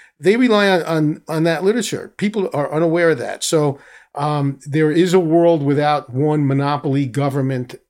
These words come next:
uh, you know, gatekeeper. And here, something just happened in the news, uh, this week as, as we record this. Uh,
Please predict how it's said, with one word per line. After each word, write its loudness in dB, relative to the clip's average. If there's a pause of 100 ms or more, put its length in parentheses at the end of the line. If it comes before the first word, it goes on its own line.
(140)
uh, -6 (460)
you -6
know, -2
gatekeeper. -4 (600)
And -2
here, 0
something -2
just -2
happened -2
in 0
the 2
news, -2 (300)
uh, -4
this -2
week -6
as, -8
as -8
we -2
record -4
this. -8 (460)
Uh, -4